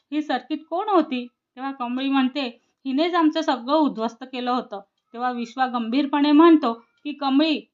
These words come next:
तिला तिच्या चुकीची जाणीव करून देणं हीच तुझी जबाबदारी आहे." दोघी जण मान डोलावतात आणि विश्वा तिथून निघून जातो.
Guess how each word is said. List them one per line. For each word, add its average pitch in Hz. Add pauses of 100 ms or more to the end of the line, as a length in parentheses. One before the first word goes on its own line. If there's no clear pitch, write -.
(160)
तिला 302
तिच्या 330
चुकीची 302
जाणीव 285 (380)
करून 302
देणं 302 (160)
हीच 330
तुझी 320
जबाबदारी 247
आहे." 214 (280)
दोघी 226
जण 262
मान 233
डोलावतात 285 (300)
आणि 269
विश्वा 285
तिथून 285
निघून 311
जातो. 202